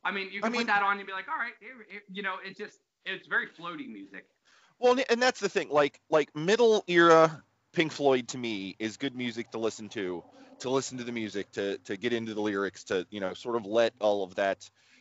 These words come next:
Speaker 2: sort of imagery go into your bu-, brain, and you can, you know, imagine things, and that's good. There, there's, but they do ha-, they've, they've got a few albums that are, you know, largely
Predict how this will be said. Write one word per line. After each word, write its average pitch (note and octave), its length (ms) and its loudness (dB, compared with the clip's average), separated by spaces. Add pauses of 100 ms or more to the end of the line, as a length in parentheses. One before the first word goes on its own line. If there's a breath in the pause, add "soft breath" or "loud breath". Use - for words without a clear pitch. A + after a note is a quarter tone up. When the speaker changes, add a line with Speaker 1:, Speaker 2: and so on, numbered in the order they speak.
Speaker 2:
sort A2+ 200 -6
of G2 140 -8
imagery G2+ 760 -6
go G#2 180 0
into F#2+ 180 -6
your F#2+ 120 -4
bu-, F#2+ 220 -4
brain, F2+ 600 -6
and F2 120 -10
you E2+ 120 -10
can, F2 260 -8
you F#2 80 -4
know, F2+ 140 0
imagine F2+ 420 2
things, D#2+ 420 -6 (320 loud breath)
and G2 140 -2
that's F2+ 160 2
good. D2 340 -8 (440 soft breath)
There, A#2+ 460 2
there's, A2+ 380 -6 (540)
but - 160 -20
they D3 160 -8
do E3 200 -8
ha-, D#3 180 -6
they've, C3 260 -4
they've B2+ 180 -2
got C#3 140 0
a B2+ 60 -2
few D#3+ 260 -6
albums E2 540 -6
that G#2 160 2
are, G2 240 0 (100)
you A2 100 -12
know, F#2 300 -6 (100)
largely G2+ 680 -4